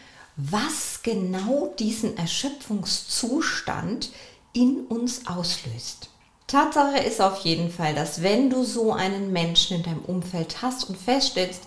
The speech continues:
immer wieder, wenn ich in Kontakt mit der Person bin, dann geht es mir so oder ähnlich im Anschluss, dann kannst du davon ausgehen, dass das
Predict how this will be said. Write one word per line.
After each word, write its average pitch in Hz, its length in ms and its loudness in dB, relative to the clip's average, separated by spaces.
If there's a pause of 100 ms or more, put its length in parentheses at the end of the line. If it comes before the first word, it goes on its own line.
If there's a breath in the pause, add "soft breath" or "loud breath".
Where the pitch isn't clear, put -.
immer 302 380 2
wieder, 202 640 4 (360 loud breath)
wenn 190 240 2
ich 294 400 -2 (140)
in 320 180 0
Kontakt - 560 -2
mit 165 160 -4
der 151 100 -4
Person 147 600 -2
bin, 214 420 0 (360 loud breath)
dann 165 360 4
geht 226 320 2
es - 180 -4
mir 147 200 4
so 151 560 0
oder 156 320 -2
ähnlich 180 560 2
im 147 180 -4
Anschluss, 151 800 -2 (400 loud breath)
dann 143 100 -6
kannst 214 240 2
du 226 60 -2
davon 180 280 -2
ausgehen, 208 540 0
dass 165 180 -2
das 170 200 -4